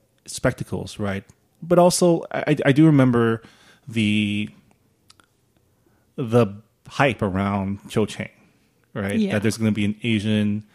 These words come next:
Speaker 1: character in Harry Potter, this big movie, even though it's just for one movie, and then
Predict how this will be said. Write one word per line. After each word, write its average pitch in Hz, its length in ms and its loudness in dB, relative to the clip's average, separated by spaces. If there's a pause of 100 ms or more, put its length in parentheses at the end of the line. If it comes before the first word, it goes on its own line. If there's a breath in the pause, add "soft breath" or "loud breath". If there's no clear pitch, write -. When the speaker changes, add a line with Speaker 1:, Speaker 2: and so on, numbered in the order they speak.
(440 soft breath)
Speaker 1:
character 98 640 -6 (160)
in 104 100 -4
Harry 98 260 -6
Potter, 95 460 -8
this 95 160 -12
big 101 220 -8
movie, 101 200 -6
even 139 300 2
though 113 400 6 (300 loud breath)
it's 98 180 -6
just - 160 -6
for 123 80 -4
one 123 180 0
movie, 101 520 -2 (120)
and 95 220 -10
then 98 240 -14